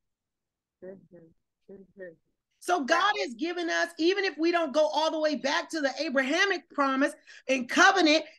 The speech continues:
Speaker 2: God has given us so many promises in his word that we are walking out now. But some of them, sometimes we get distracted or discouraged. I know for myself,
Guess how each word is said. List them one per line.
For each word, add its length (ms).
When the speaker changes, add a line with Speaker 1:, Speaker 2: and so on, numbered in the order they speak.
Speaker 2:
God 360
has 280
given 400
us 260
so 320
many 380
promises 800
in 260
his 320
word 640
that 280
we 220
are 140
walking 600
out 260
now. 360
But 160
some 320
of 180
them, 220
sometimes 540
we 180
get 180
distracted 760
or 200
discouraged. 1000
I 100
know 220
for 100
myself, 600